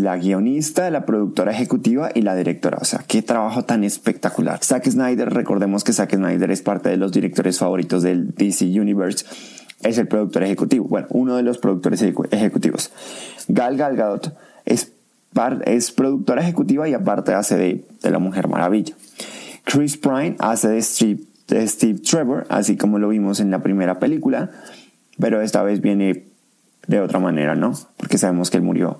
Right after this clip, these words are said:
en la primera película. Kristen Wiig, que es Barbara Ann Minerva, que es nuestra, um,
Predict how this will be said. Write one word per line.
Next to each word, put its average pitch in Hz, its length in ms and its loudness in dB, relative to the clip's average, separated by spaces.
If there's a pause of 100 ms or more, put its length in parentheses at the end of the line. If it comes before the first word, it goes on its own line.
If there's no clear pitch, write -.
(140)
en 87 160 2
la 82 180 -2 (140)
primera 82 280 0
película. - 380 -2 (800)
Kristen 139 480 2
Wiig, 135 300 0
que 113 180 4
es 101 120 0
Barbara 110 460 0
Ann 107 260 2
Minerva, 110 480 2 (460)
que 104 220 4
es 98 80 0
nuestra, 98 720 2
um, 82 240 -2